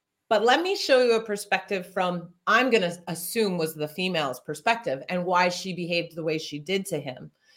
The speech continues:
And so then I tell the story from her perspective. And it really is kind of this, it's the understanding that two people can have different perspectives and it doesn't mean either one of them is wrong. It's just different perspectives. So the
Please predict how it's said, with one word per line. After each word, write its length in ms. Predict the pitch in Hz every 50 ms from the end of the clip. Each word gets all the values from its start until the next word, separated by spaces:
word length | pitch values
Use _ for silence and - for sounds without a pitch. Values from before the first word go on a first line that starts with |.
| _ - - - - -
And 200 | 180 190 190 196
so 160 | 190 - 208
then 140 | 190 202 190
I 80 | 190 196
tell 200 | 190 - 208 196
the 80 | 196 196
story 260 | - - 202 196 190
from 180 | 185 190 190 190
her 260 | - 226 285 381 -
perspective. 680 | - 220 - - - 151 113 - - - - 90 - - _ _ - - - _ _ -
And 120 | 196 202 208
it 160 | 208 185 180
really 280 | 190 226 262 302 285 233
is 120 | 202 - -
kind 260 | - 220 196 202 208
of 160 | 208 185 180
this, 280 | 175 165 160 160 - - _ _ _ _ _ _ _ _ _ _ _ -
it's 240 | 202 208 202 202 -
the 340 | - 202 208 190 185 - -
understanding 680 | - 262 302 330 311 320 - - 214 202 208 226 233 226
that 260 | 196 180 165 156 - -
two 180 | - 226 226 220
people 260 | 226 226 220 226 214
can 120 | 220 226
have 160 | 202 180 175
different 280 | 180 185 175 202 190 190
perspectives 580 | - 185 175 - - 165 180 - 214 214 214 185
and 100 | 175 160
it 120 | 156 160
doesn't 340 | 175 160 156 175 175 - -
mean 420 | 165 165 160 165 165 180 185 180 -
either 240 | 175 170 160 180 170
one 160 | 156 160 156
of 60 | 156 151
them 120 | 156 156
is 140 | 147 143 151
wrong. 340 | 156 143 131 107 - - - _ _ _ _ _ _ _
It's 260 | - 190 180 180 180
just 580 | 180 - - 185 180 160 160 160 160 - - - _ _ _ _ _ -
different 340 | 170 156 - 156 143 - -
perspectives. 760 | - 160 156 - - 302 330 320 - - - 127 120 - -
So 100 | - 190
the 80 | 175